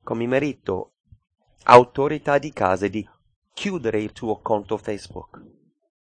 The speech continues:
Se lui vede che lei butta lì, allora dovrebbe proteggerla e cercare quelle amiche che possono aiutare la moglie a crescere, a vedere il proprio peccato. Perché le persone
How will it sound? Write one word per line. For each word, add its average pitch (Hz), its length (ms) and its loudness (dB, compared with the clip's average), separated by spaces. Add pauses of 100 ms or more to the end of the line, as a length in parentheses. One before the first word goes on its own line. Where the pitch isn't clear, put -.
(1300)
Se - 220 -6
lui 127 200 -4
vede 104 340 -2
che 107 160 -6
lei 110 220 2
butta 110 420 -4
lì, 104 320 -6 (680)
allora 135 300 -4
dovrebbe 131 460 -4 (160)
proteggerla 127 840 -8 (800)
e 120 400 0 (260)
cercare 139 720 -2 (260)
quelle 131 300 0
amiche 123 680 0
che 123 140 0
possono 131 420 0
aiutare 123 400 0
la 143 80 0
moglie 135 320 -2
a 120 80 -2
crescere, 147 500 -8
a 120 140 4
vedere 123 360 -2
il 123 100 -4
proprio 117 300 -8
peccato. 107 680 -10 (480)
Perché 131 240 -2
le 131 120 0
persone 170 520 -6